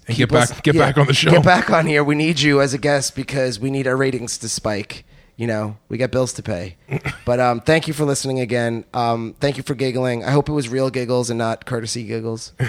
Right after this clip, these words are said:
Speaker 1: I
Speaker 2: Um,
Speaker 1: feel like forty str-, forty straight minutes of giggling isn't courtesy giggles.
Speaker 2: It's true.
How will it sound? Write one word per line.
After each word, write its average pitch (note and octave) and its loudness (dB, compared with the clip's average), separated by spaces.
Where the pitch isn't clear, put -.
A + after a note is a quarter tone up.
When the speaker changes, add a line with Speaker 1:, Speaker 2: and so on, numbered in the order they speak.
Speaker 1:
I A2+ -2
Speaker 2:
Um, G#2+ 0
Speaker 1:
feel A#3 6
like F3 4
forty D#3+ 6
str-, - -4
forty C#3+ 2
straight C3+ 2
minutes B2+ -2
of A2 -10
giggling A#2 0
isn't G2+ -4
courtesy G#2 -4
giggles. F2 -12
Speaker 2:
It's - -6
true. F2 -10